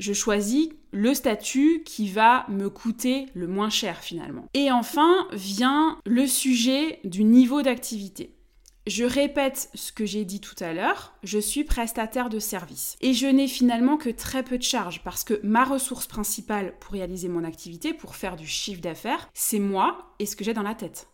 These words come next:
en fin de compte. Ça, c'est d'un point de vue des charges. Ensuite, d'un point de vue du chiffre d'affaires, je vous en ai parlé dans l'épisode précédent qui concerne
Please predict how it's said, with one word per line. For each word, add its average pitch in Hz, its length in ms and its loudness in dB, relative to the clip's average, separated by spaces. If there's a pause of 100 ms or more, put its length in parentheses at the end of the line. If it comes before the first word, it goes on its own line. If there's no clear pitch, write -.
en 339 60 -12
fin 160 160 -10
de 160 60 -8
compte. - 280 -20
Ça, 285 300 2
c'est 233 180 -4
d'un 220 140 -2
point 254 340 0
de 254 140 4
vue 254 180 -2
des 240 140 -2
charges. - 440 -10 (300)
Ensuite, 247 300 0
d'un 233 100 2
point 262 180 0
de 254 60 2
vue 294 100 -2
du 226 120 -2
chiffre 220 400 -4
d'affaires, - 400 -8
je 180 100 -16
vous 180 60 -6
en 170 80 0
ai 175 80 -2
parlé 196 260 -4
dans 185 80 -2
l'épisode 180 360 -6
précédent 202 400 -6
qui 196 120 -14
concerne 185 560 -6